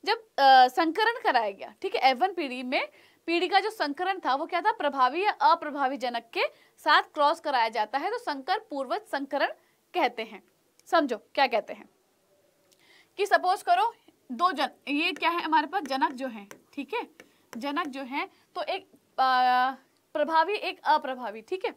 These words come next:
कि भैया हमने क्या बोला, एक प्रभावी है, ठीक है, एक अप्रभावी है। ठीक है, तो मैं एक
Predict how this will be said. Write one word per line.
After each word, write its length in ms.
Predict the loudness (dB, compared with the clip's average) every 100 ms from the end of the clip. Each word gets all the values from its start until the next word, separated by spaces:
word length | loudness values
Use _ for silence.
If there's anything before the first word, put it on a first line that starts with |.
| _ _ _ _ -12
कि 60 | -6
भैया 260 | -4 -2
हमने 200 | -2 -4
क्या 200 | -6 -6
बोला, 220 | -4 -4 -2
एक 200 | -4 -4
प्रभावी 420 | -6 -4 -4 -4
है, 160 | -6 -8 -16 _ _ _ -20 -20 -20 -20 _ -16 -10
ठीक 140 | -8
है, 60 | -6
एक 280 | -6 -8 -6
अप्रभावी 600 | -6 -6 -6 -10 -10 -12
है। 120 | -16 -18 -20 _ -20 _ -20 -20 _ _ _ _ -20 _ -20 -20 _ _ -20 -20 -20 -20 _ _ -20 -20 _ -20 _
ठीक 160 | -6 -4
है, 100 | -6 -8 _ _ _ 8
तो 220 | 8 8
मैं 180 | 4 2 0 -6
एक 200 | -6 -4